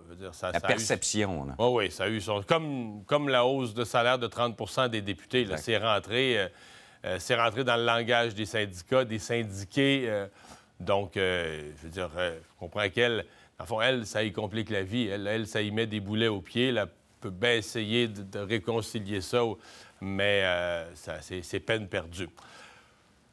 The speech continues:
Speaker 1: Pour le reste, ben, tu sais, les grèves, on l'a bien senti la semaine passée qu'elles étaient, qu'elles apparaissaient inévitables, que ça négociait. On dit que ça négocie un peu plus, mais on sent pas qu'on est vraiment proche d'une entente, à moins
Speaker 2: Mhm.
Speaker 1: qu'on,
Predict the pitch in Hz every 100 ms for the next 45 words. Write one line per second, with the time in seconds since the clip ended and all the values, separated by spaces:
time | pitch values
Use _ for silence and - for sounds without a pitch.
0 | _ - 143 156 170 156 208 202 - 139
1 | 127 139 117 104 98 - 139 110 104 117
2 | 139 113 113 117 127 131 113 - 120 113
3 | 117 107 107 - 131 120 110 98 98 120
4 | 120 110 101 95 110 117 110 104 - 117
5 | 107 107 95 87 107 113 131 120 107 101
6 | 98 101 95 - 104 101 98 95 80 110
7 | 110 90 80 92 90 101 92 104 117 101
8 | 101 104 - 120 101 107 87 104 117 107
9 | 101 95 104 90 120 104 101 101 90 98
10 | 101 104 92 107 107 92 104 92 87 107
11 | 113 98 95 95 90